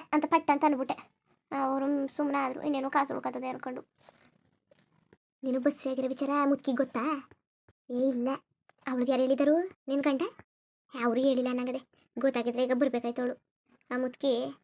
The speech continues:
ಆ, ಬರೋಳು ಈಗ ಗೊತ್ತಿತ್ತಾಗಿದ್ರೆ ಗೊತ್ತಿಲ್ಲ ಅನ್ನಂಗದೆ. ಒಳ್ಳೆ ಕೆಲ್ಸಕ್ಕ ಸುಮ್ನಿರು, ಅವಳಿಗೆ ಬೇರೆ ಹೇಳ್ಕೊಂಡು ಸುಮ್ಮನೆ ದೊಡ್ಡರಾದ ಅಂತ. ಅದು ಅಲ್ದನೆ ಮುಂಡೆ ಸರಿ ಇಲ್ಲ ಮೊದ್ಲಾಗೆ,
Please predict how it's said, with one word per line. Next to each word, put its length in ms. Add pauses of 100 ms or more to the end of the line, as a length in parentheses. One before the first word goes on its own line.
(340)
ಆ, 360
ಬರೋಳು 340
ಈಗ 100 (140)
ಗೊತ್ತಿತ್ತಾಗಿದ್ರೆ 720 (340)
ಗೊತ್ತಿಲ್ಲ 320
ಅನ್ನಂಗದೆ. 340 (360)
ಒಳ್ಳೆ 220
ಕೆಲ್ಸಕ್ಕ 280
ಸುಮ್ನಿರು, 380 (440)
ಅವಳಿಗೆ 220
ಬೇರೆ 160
ಹೇಳ್ಕೊಂಡು 540
ಸುಮ್ಮನೆ 760 (260)
ದೊಡ್ಡರಾದ 360
ಅಂತ. 200 (720)
ಅದು 180
ಅಲ್ದನೆ 440
ಮುಂಡೆ 220
ಸರಿ 180
ಇಲ್ಲ 140
ಮೊದ್ಲಾಗೆ, 460